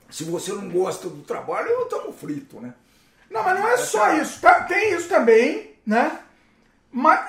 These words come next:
Speaker 2: é, é, é, é, se você trabalha, tem essa, essa grande porcentagem.
Speaker 1: Não, você pode gostar do trabalho que você faz.
Speaker 2: Você pode gostar, tudo bem, tudo bem. Então, va-, vamos chegar nessa equação aí. Eu queria até que vocês comentassem também, né? Vamos lá, quantos por cento da nossa vida a gente faz o que a gente não quer?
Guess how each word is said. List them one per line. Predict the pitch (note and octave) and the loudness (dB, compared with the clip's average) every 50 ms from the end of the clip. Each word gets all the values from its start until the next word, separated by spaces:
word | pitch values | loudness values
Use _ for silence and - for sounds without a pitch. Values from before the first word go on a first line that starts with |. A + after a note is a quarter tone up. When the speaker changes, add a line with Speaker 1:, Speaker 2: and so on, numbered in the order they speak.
| F#4+ F#4+ - F#4 | -10 -12 -10 -10
Speaker 2:
é, | |
é, | F4+ F4+ F4+ F#4 F#4 F4+ F4+ - D#4 B3 B3 A#3+ A#3 A3+ | -10 -10 -10 -12 -16 -16 -6 -2 2 4 4 4 4 2
é, | A#3 - | 0 2
é, | - D4+ A3+ - | 2 4 4 2
se | - - - B3+ A#3 | 0 -4 -8 -10 -10
você | - - - F4+ A#4 A#4+ | -10 -6 -2 -2 0 2
trabalha, | - A4 E4 C4+ G#3+ G3+ C4 C#4+ D#4+ F4 F4+ G4+ - | 2 4 2 2 4 6 6 8 8 8 8 6 2
tem | - G4+ G4 | -2 -2 -2
essa, | F#4+ F#4 F#4 - - - C4+ | -2 -2 -2 -2 0 2 2
essa | C4+ C4+ - D#4+ | 2 4 2 -2
grande | D#4+ C#4+ D#4 E4+ E4+ - | -2 -2 -4 -4 -4 -4
porcentagem. | - F#4 F4 - - F#4 F4+ - D#4 C4 G#3+ - G#3 | -4 -6 -6 -6 -6 -8 -6 -2 0 0 0 0 0
Speaker 1:
Não, | A3 - - | -2 -4 -4
você | - - C#3+ | -6 -8 -6
pode | - - A3 A3+ A3+ | -2 0 0 0 2
gostar | B3 C4+ A3 - - - F#3+ G3+ G#3+ F#3+ | 2 2 0 2 2 0 2 2 2 0
do | D3+ - | 0 -4
trabalho | - A#2 G#2+ - - - - | -10 -14 -16 -16 -16 -16 -16
que | - - | -18 -18
você | - - | -20 -20
faz. | - - - | -10 -4 -2
Speaker 2:
Você | C#4+ C#4 | -2 2
pode | - B3+ A#3+ - A3+ | 2 2 2 2 2
gostar, | D#4 - - - - F#4 D#4+ B3+ G3+ - - | 2 0 2 4 6 8 8 8 6 2 -2
tudo | - A#3 A3 D4 | -6 -4 -4 0
bem, | F#4 E4+ C#4 G#3+ F3 C#3+ - - _ _ _ _ | 2 2 2 2 0 -4 -10 -16 _ _ _ _
tudo | A#3 A3 C4+ C#4+ | -8 -8 -2 2
bem. | D#4 C#4+ A#3 | 2 2 4
Então, | A#3 D#4+ D#4+ E4 - - - - | 6 6 6 6 4 0 -2 4
va-, | A3 D4 D#4+ B3 | 6 6 8 8
vamos | C4 E4 B4 C5 - | 8 8 8 6 4
chegar | B4 G#4+ G4 F#4 F#4 | 2 4 6 6 6
nessa | F4+ - E4+ E4 | 6 4 0 -2
equação | E4 - - D4+ - - - D#4+ D#4 D#4 D4 C4 | 2 4 4 4 4 2 4 6 6 8 8 6
aí. | A#3 A3 G#3 G3+ G3+ | 4 2 0 -2 -6
Eu | G3+ | -6
queria | A#3+ D4 D4+ D#4 D#4+ | -4 2 4 6 6
até | D#4+ - - | 6 4 -2
que | - | -6
vocês | F4 E4+ - E4+ E4 - | -8 -10 -10 -10 -12 -12
comentassem | E4 E4 E4 D#4 - D4 C4+ - - - | -10 -10 -10 -6 -4 -2 -2 -2 -2 -2
também, | C#4 A#3 G#3+ F#3 F3 | -2 -2 -2 -4 -6
né? | F#3+ A#3 A#3 - - _ _ _ _ _ _ _ _ _ | -8 -12 -12 -14 -18 _ _ _ _ _ _ _ _ _
Vamos | - - C#4+ F4+ F#4+ | 2 2 2 4 4
lá, | F4 D4+ - - - - | 4 2 2 2 -2 -6
quantos | - E4 F#4+ - - - | -6 -6 -6 -6 -8 -10
por | - - G#4 G#4 | -4 -2 -2 -2
cento | - - - - G4 A4+ B4 - A#4 - | -2 -4 -6 -4 -2 -2 -2 -4 -2 -2
da | F4 E4 | 0 0
nossa | E4 D#4+ D#4+ E4 D4+ A#3 | 0 0 0 0 -2 -4
vida | A3 D4 D#4 E4 D#4+ | -4 -4 -6 -6 -6
a | |
gente | - - - - | -8 -12 -10 -2
faz | - D#4 D4 - | 2 2 2 2
o | - | 0
que | C#4+ | -8
a | |
gente | C#4 D4 D#4+ | -10 -10 -10
não | D#4+ - | -10 -8
quer? | C#4 G#3+ E3+ - - | -6 -6 -6 -8 -10